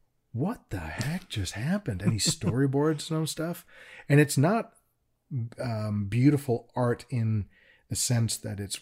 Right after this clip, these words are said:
rendered, et cetera. He's not taking the time to do that. He doesn't need to. They're crystal clear communication.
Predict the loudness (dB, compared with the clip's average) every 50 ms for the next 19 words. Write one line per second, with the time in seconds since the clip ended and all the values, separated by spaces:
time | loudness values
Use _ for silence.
0 | _ -6 -2 0 2 2 2 2 2 0 -2 -2 -4 -6 -8 -12 -12 -6 -6 -4
1 | -4 0 0 0 0 0 -2 -4 -6 -6 -8 -8 -4 -2 -2 0 0 -2 -4 -2
2 | -2 0 0 0 -4 -8 -14 -18 -20 _ -20 -20 -20 -20 -20 -20 -10 -8 -4 -2
3 | 2 4 4 4 4 0 -8 -10 -12 -12 -18 _ _ -20 -20 _ _ _ _ _
4 | _ _ _ _ _ _ _ _ -6 -2 2 4 4 4 6 6 4 2 2 -2
5 | -6 0 2 2 2 2 0 -2 -2 -2 -2 -4 -2 0 0 2 2 0 0 -2
6 | -4 -6 _ _ _ -6 -2 -2 0 0 -2 -4 -6 -8 -8 -8 -8 -10 -12 -14